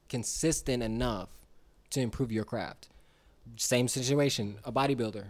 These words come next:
Yeah, you can go to a gym. You can go to the gym today, work out for eight hours, and never go back. <laughs> What is, what is that really gonna do? But if you consistently go into the gym every day for an hour, you'll be further off than that guy that just went for one, one day for eight hours.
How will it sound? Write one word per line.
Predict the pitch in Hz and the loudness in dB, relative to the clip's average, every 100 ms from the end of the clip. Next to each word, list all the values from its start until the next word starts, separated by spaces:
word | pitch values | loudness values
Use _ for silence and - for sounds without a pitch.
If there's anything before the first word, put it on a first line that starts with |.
| - - 117 | -18 -16 -6
Yeah, | 107 123 | -2 0
you | 151 | 0
can | 339 | 0
go | 190 | 4
to | 160 147 | 6 6
a | |
gym. | 139 151 185 143 139 | 4 4 4 2 0
You | 190 | 0
can | 208 | 2
go | 170 | 4
to | |
the | 160 156 | 6 4
gym | 151 160 147 | 4 2 0
today, | 156 185 175 147 151 - | 0 2 2 -2 -8 -4
work | 143 151 | -2 4
out | 156 139 | 4 6
for | 147 | 6
eight | 147 | 8
hours, | 175 160 143 156 - - - - _ | 8 6 4 -2 -12 -20 -20 -20 _
and | 110 98 90 95 | 2 2 2 4
never | 135 151 | 6 6
go | 143 143 | 6 6
back. | 180 127 - - - - | 6 2 -6 -16 -14 -10
<laughs> | - - - 220 - 202 214 170 208 151 - - - - 143 143 160 208 160 160 | -10 -8 4 8 12 12 12 10 8 4 -4 -16 -16 0 0 6 8 10 10 6
What | 147 156 | 6 6
is, | 165 143 | 6 4
what | 147 | 2
is | 147 | 2
that | 143 139 | 2 2
really | 139 | 2
gonna | 127 143 | 2 0
do? | 165 170 117 | 0 0 0
But | 120 | -2
if | 120 | -2
you | 143 | -4
consistently | 135 147 135 135 | -2 -2 -2 0
go | 135 | 0
into | 135 | -2
the | 131 | -4
gym | 135 127 | -2 -2
every | 123 127 | -2 -2
day | 123 | -2
for | 127 | -4
an | 131 | -2
hour, | 151 113 110 107 - - 101 | 0 -2 -4 -12 -20 -20 -12
you'll | 113 113 | -8 -4
be | 123 | -4
further | - 131 120 | -2 -2 0
off | 131 120 | -2 -2
than | 113 | -4
that | 113 | -4
guy | 117 113 | -4 -6
that | 107 | -6
just | 107 | -6
went | 113 107 | -6 -8
for | 110 | -8
one, | 110 107 107 | -6 -8 -8
one | 117 131 | -6 -4
day | 113 | -4
for | - 107 | -6 -10
eight | 104 | -12
hours. | - - | -16 -18